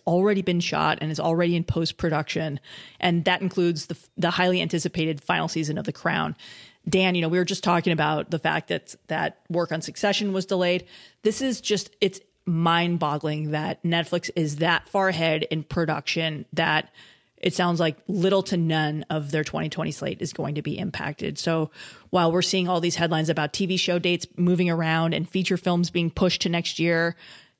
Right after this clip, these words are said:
because obviously no one can go to the theater right now or should be going to the theater right now,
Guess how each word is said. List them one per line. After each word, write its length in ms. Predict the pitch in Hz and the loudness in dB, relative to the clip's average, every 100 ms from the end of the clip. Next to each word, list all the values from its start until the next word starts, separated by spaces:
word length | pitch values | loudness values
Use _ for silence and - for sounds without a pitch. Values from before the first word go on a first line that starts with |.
| - | -4
because 360 | 175 175 143 | 2 2 2
obviously 320 | - 165 165 165 | 0 0 2 2
no 80 | |
one 100 | 160 | 2
can 120 | 160 160 | 0 0
go 100 | 156 | 0
to 80 | |
the 60 | 151 | 0
theater 300 | 185 180 175 | 0 0 2
right 160 | 175 165 | 0 0
now 260 | 165 160 | 0 0
or 200 | - 156 | -2 -4
should 220 | - 190 180 | -2 -2 0
be 120 | 170 | 0
going 180 | 170 165 | 0 2
to 60 | |
the 100 | 165 | 0
theater 240 | 160 160 165 | 0 0 0
right 140 | 165 | 0
now, 180 | 170 | 0